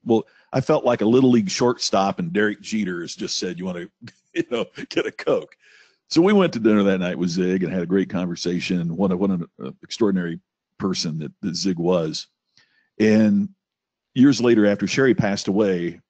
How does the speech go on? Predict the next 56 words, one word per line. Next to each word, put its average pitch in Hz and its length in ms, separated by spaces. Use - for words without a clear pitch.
um, - 680
about 95 180
a 90 40
month 95 260
after, 98 300
I 90 60
go 95 100
to 98 80
the 87 80
mailbox, 95 500
and 98 80
there's 87 100
a 92 60
box 95 360
there 95 120
from 92 180
Ziegler 104 320
Corporation. 85 760
And 196 80
Jerry, 147 240
honest 131 220
to 101 80
goodness, 95 240
I 92 80
thought 90 240
somebody 101 460
had 87 180
sent 95 260
me 90 160
a 85 80
nice 85 260
book 90 440
or 85 80
sent 92 240
me 95 100
a 85 120
gift, 90 440
you 95 60
know, 90 240
in 87 100
sympathy, 92 480
that 98 220
kind 87 160
of 71 80
thing. 80 200
And 196 120
I 185 40
opened 175 260
the 110 40
box, 131 360
and 110 100
there 123 160
was 107 320
a 92 380
handwritten 143 540
letter, 92 500